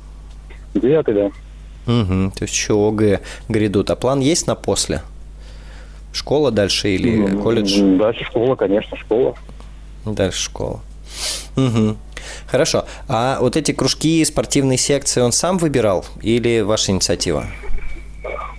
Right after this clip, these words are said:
Speaker 1: Поначалу сам, то есть, э, он занимается, занимался футболом очень длительное время,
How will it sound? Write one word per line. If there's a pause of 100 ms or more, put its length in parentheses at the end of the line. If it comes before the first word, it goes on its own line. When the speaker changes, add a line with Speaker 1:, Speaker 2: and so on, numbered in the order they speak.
Speaker 1:
Поначалу
сам,
то
есть,
э,
он
занимается, (580)
занимался
футболом
очень
длительное
время,